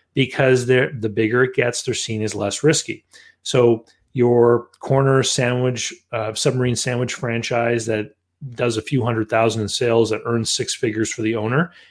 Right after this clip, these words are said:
is gonna have a certain multiple. But in the same industry, food service,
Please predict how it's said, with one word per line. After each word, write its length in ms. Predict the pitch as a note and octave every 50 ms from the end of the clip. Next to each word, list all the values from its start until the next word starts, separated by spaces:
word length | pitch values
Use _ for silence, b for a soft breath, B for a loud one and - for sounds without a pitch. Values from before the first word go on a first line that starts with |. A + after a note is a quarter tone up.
| b b _
is 120 | C3 A#2+ G#2
gonna 120 | A#2+ G#2+
have 120 | A2+ B2 A2+
a 60 | G#2+
certain 300 | - - C3+ A#2+ A2 A2
multiple. 600 | A2 G#2+ G#2 G#2 - - - C3 C#3+ E3+ b b b b b b b b b _ -
But 420 | A2+ B2+ B2 B2 B2 - - - _ _ _ _ _ _ _ _ _ _ -
in 140 | D3+ D3 D#3
the 60 | D3
same 260 | - - D#3+ D3 C#3+
industry, 340 | D#3 E3+ D#3 - - C3 B2+
food 300 | B2+ - D#3 F3 F3 -
service, 460 | - A#2 G#2+ G#2+ G#2 A2+ A2 - -